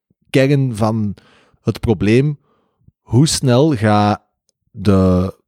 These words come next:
is dat dan de Europese Centrale Bank of de Fed of weet ik veel, ja, hoe heet dat nog, eh, eh, heel Azië, eh, een deel in, in Afrika, dan gaat het toch puur een vraagstuk zijn van hoe sneller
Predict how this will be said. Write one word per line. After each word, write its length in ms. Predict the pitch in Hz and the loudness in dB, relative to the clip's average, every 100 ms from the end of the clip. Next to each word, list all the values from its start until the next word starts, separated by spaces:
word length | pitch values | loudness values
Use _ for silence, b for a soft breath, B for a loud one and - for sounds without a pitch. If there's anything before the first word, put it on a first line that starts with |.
| _ - | _ -8
is 120 | 95 | -6
dat 120 | 95 | -4
dan 140 | 92 | -2
de 60 | 92 | -2
Europese 480 | 92 95 107 113 117 | -2 -2 0 0 0
Centrale 440 | 110 101 101 98 | -2 0 0 0
Bank 320 | 98 98 98 | 2 0 0
of 120 | - 90 | -6 -8
de 100 | 90 | -4
Fed 340 | - 107 - | -2 -2 -2
of 260 | 95 - - | -8 -8 -4
weet 120 | 98 | -2
ik 100 | 98 | -2
veel, 340 | - 95 95 - _ - | -4 -8 -10 -12 _ -4
ja, 260 | 90 82 - _ | -2 -2 -8 _
hoe 140 | - | -12
heet 100 | 92 | -8
dat 100 | - | -4
nog, 140 | 90 - | -4 -4
eh, 180 | - 95 | -6 -6
eh, 260 | - 113 110 | -4 -4 -2
heel 240 | 98 98 | -2 -2
Azië, 380 | - 95 113 127 127 - | 0 0 2 0 -2 -4
eh, 180 | 113 117 | -4 -4
een 220 | - 104 | -6 -4
deel 200 | 104 113 | 0 0
in, 100 | 98 | 0
in 200 | - 92 | -4 -8
Afrika, 520 | 90 90 117 180 226 b b b b b b b b | -6 -6 -2 -2 -4 b b b b b b b b
dan 140 | - 113 | -2 0
gaat 140 | 120 | 2
het 80 | 127 | 2
toch 180 | 120 - | 0 0
puur 220 | 165 175 | 2 2
een 220 | 143 113 | 2 -2
vraagstuk 640 | - 104 110 131 - 127 | -2 0 0 0 -2 -4
zijn 300 | - 123 117 | -2 0 0
van 280 | 107 107 104 _ _ | 2 0 0 _ _
hoe 300 | - 104 147 | 0 2 2
sneller 600 | - 156 143 135 113 | 0 0 2 0 -2